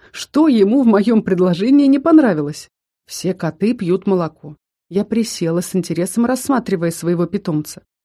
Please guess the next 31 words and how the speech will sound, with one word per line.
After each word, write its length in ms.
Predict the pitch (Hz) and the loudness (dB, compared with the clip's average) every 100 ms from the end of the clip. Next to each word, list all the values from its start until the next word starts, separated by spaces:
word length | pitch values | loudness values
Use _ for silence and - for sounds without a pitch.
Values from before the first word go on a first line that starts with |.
| _ _ _ | _ _ _
Хотя 340 | - 185 - 202 | -10 -10 -6 -6
кто 300 | - 330 330 | -4 -2 -2
знает, 480 | 165 156 151 - _ _ | -2 -4 -6 -12 _ _
чем 380 | - 254 285 226 | -8 -2 0 0
в 80 | 180 | 0
этом 340 | 196 196 165 | 0 0 0
мире 420 | 170 208 330 277 | 2 4 6 4
питаются 840 | 202 - 170 - 208 226 190 - 160 | 0 -4 -4 -2 0 0 -2 -6 -8
коты. 680 | 156 - 170 - - 160 151 _ _ _ - | -6 -6 -6 -4 -2 -2 -2 _ _ _ -6
Поднялась. 680 | 170 202 285 208 170 - - _ _ _ - | 0 2 2 2 -2 -8 -20 _ _ _ -4
«Нет, 320 | 208 185 - - - | -2 -2 -6 -14 -14
сегодня 600 | - - 196 277 262 254 | -10 -4 0 2 4 4
я 140 | 226 214 | 4 2
не 120 | 202 | 0
в 60 | |
состоянии 640 | - 196 - 175 160 151 147 | -2 -6 -4 -2 0 0 -2
об 100 | 147 | -4
этом 240 | - 151 | -4 -6
думать. 380 | 170 160 - - _ _ _ _ | -6 -10 -12 -18 _ _ _ _
Решим 460 | 196 202 - 262 247 | -2 -2 0 0 0
все 200 | - 202 | 0 -2
завтра», 520 | 170 190 175 - 160 _ _ _ | 0 -2 -4 -14 -16 _ _ _
сказала 400 | - 175 160 160 | -12 -8 -4 -4
я 160 | 156 165 | -4 -6
ему. 340 | 165 170 165 _ _ _ _ _ | -6 -8 -10 _ _ _ _ _
«А 160 | 180 190 | -4 -2
заодно 560 | 214 214 208 277 320 320 | 0 0 4 4 4 0
и 240 | 226 254 - - | -2 -2 -4 0
имя 380 | 254 294 240 180 | 4 6 4 0
тебе 340 | - 180 208 | -4 -2 -2
придумаем. 640 | 214 180 165 160 156 151 | -2 -2 -2 -2 -4 -8